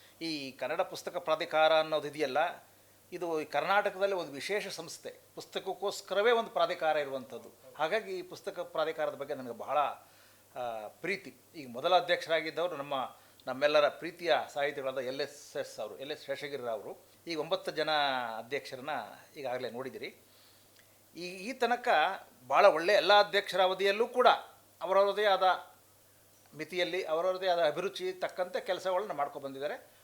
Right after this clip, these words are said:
ಒಳ್ಳೆಯ ಕೆಲಸವನ್ನು ಮಾಡಿದ್ದಾರೆ. ಅದೆಲ್ಲವನ್ನು ನೋಡಿದ ಮೇಲೆ ನನಗೆ ಅದರಿಂದ ಆಚೆಗೆ ಏನಾದರೂ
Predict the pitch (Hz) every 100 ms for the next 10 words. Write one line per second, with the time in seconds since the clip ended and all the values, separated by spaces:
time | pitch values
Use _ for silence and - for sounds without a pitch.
0 | - 170 170 147 131 139 127 113 110 113
1 | 220 - - _ - - 135 156 226 262
2 | 262 196 208 190 170 170 143 147 - -
3 | - - - - 139 180 131 123 - -
4 | _ _ _ _ _ _ _ - 165 190
5 | 202 175 175 285 269 247 233 226 214